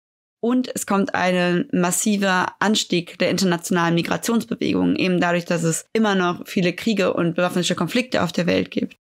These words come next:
Und auch das hat eben einen Einfluss auf die Krise. Die kapitalistischen Staaten sind also jetzt gerade mit einer multiplen Krisensituation konfrontiert und wir alle eben auch. Weltweite Wirtschaftskrisen, das sind Phasen, in denen internationale Spannungen zwischen den imperialistischen Staaten sich verstärken.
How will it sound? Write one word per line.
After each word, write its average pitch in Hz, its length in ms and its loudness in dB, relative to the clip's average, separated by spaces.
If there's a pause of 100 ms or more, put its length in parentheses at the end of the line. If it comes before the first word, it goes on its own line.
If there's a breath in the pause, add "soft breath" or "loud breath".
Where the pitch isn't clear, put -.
(200)
Und 202 140 2
auch 196 140 0
das 196 260 -2
hat - 160 0
eben 175 180 2
einen - 160 0
Einfluss 165 580 -2
auf 180 200 0
die 175 120 -2
Krise. 175 520 -2 (500 loud breath)
Die 190 300 2 (120)
kapitalistischen 214 680 2
Staaten 202 280 0
sind 185 160 2
also 175 200 2
jetzt 175 240 0
gerade 196 300 2
mit 175 200 0
einer 170 540 0
multiplen 185 640 2
Krisensituation 170 1040 0
konfrontiert 180 800 0
und 165 340 -2 (240)
wir 190 260 2
alle 208 460 2
eben 185 240 0
auch. - 340 -2 (160)
Weltweite 220 420 0
Wirtschaftskrisen, 208 640 0
das 175 200 0
sind 185 320 0 (100)
Phasen, 208 300 0
in 185 100 2
denen 180 180 2
internationale 190 600 0
Spannungen 190 540 0
zwischen 214 240 0
den 185 120 2
imperialistischen 180 760 0
Staaten 175 400 0
sich 170 180 -2
verstärken. 190 680 0